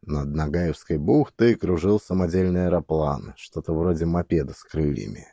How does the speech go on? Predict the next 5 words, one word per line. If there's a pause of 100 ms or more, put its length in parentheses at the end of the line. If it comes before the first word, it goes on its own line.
(1000)
«Вот (220)
ты (100)
портовый
гастроном! (220)
Ага,